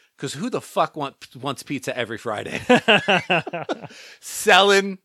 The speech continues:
Speaker 1: it's gold. <laughs>
Speaker 2: I mean, their whole, their whole mobile app is Fridays on the Fly.
Speaker 1: Yeah.
Speaker 2: My gosh, is this not the perfect ad opportunity?
Speaker 1: <laughs>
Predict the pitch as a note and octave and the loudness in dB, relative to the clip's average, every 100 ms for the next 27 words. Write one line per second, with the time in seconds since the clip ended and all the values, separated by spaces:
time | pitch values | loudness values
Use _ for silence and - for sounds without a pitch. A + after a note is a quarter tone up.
0 | _ - E3 - G3+ A3+ D3+ A2+ - - | _ -10 -10 0 6 6 4 -4 -14 -8
1 | D4+ - _ _ _ A#3+ C4+ F#3 A3+ A#3 | -8 -8 _ _ _ 2 2 4 4 6
2 | C#4 G#3+ A3+ A#3+ G#3 A3 G#3+ G#3 F3+ D#3 | 6 4 4 2 2 0 2 0 -2 -8
3 | - F3 F3+ G3 F#3 - D#3 E3 D#3 D3+ | -6 -2 0 0 -2 -4 -4 -4 -6 -6
4 | C#3+ C3 A2 C3 D3 D#3 _ _ D#3 F3 | -4 -4 -4 -2 -2 -4 _ _ 2 4
5 | F3+ F3+ F3 D#3+ - _ - F#3 G#3+ A3 | 6 8 6 4 -4 _ 0 2 2 2
6 | F#3 F3 - G3 F#3+ F#3 F3 F3 E3+ E3+ | 0 -2 2 2 2 4 4 6 4 4
7 | F3 D3+ C3 - | 4 4 4 0